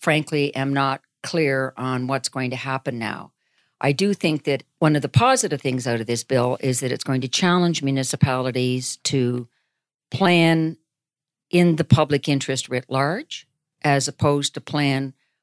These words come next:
for a particular neighborhood demand. And there are a bunch of checks and balances in there that, um, once we get a mature approach to this, I think could work. But I've always maintained that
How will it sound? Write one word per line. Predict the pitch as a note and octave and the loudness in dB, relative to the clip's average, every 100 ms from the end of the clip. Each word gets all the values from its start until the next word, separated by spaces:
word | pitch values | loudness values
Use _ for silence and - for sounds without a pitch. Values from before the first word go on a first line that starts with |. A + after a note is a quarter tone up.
| _ | _
for | - C#3+ C3 C3 C3 - | -8 -2 0 2 0 -2
a | C3+ | -6
particular | B2+ - - - - C#3+ C3+ | -6 -10 -6 -6 -4 -2 0
neighborhood | C3 C3 C3+ C3 A#2 B2 | 2 0 -2 -4 -8 -8
demand. | - A#2+ A2+ A2 - - _ _ _ _ _ _ _ - | -6 -4 -4 -6 -12 -20 _ _ _ _ _ _ _ 0
And | C#3+ C3+ C3 C3+ B2+ | 2 4 4 2 2
there | C#3 C3+ | 4 6
are | C3 C3 | 4 4
a | B2+ | 2
bunch | E3+ G3 D3+ | 0 0 -4
of | - | -4
checks | - D#3+ - | -2 0 -2
and | C3+ | -2
balances | C3 C3+ D3 D3 - B2 | 2 2 2 0 -4 -4
in | C3 B2+ | -2 0
there | B2 A#2+ C3 | 0 0 0
that, | B2+ A#2+ - - | 0 -2 -2 -2
um, | B2+ B2 B2 - _ _ _ _ | -2 -2 -6 -14 _ _ _ _
once | D3+ F3+ - | 2 2 2
we | E3 | 2
get | E3 D3+ | 4 4
a | C3+ | 4
mature | C3 B2 - A3 G#3 F#3+ F3 D3 - | 0 -2 0 2 4 2 -2 -8 -12
approach | D3+ - F#3+ B3+ - | -6 0 0 -2 -4
to | A3 | -2
this, | A#3 D4+ E4+ - - _ _ _ _ _ | -2 -4 -8 -14 -20 _ _ _ _ _
I | D#3+ | 0
think | D#3 F3+ E3 _ _ _ | 2 0 -2 _ _ _
could | - E3+ | -2 -2
work. | D#3 G#3 - - _ | 0 -4 -4 -12 _
But | D#3 D3+ | 0 2
I've | E3+ G3 | 4 4
always | D3+ C#3 B2+ | 4 2 0
maintained | C3 B2+ B2+ C#3+ C3+ C3+ | 0 0 0 -2 0 0
that | C3 | -2